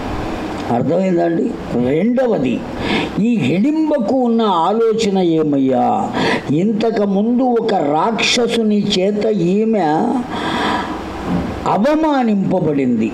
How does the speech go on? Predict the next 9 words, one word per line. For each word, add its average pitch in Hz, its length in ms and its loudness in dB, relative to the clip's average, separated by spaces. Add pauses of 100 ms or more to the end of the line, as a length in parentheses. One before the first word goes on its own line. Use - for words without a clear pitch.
(160)
ఎవడా 151 600 0
రాక్షసుడు 147 760 0
అంటే, 135 280 0
బకాసురుడు. 123 1500 0 (1500)
చాలా 285 240 2
అవమానింపబడింది. 214 1200 0 (680)
వాడి 226 360 2
మీద 254 640 0
కక్ష - 280 0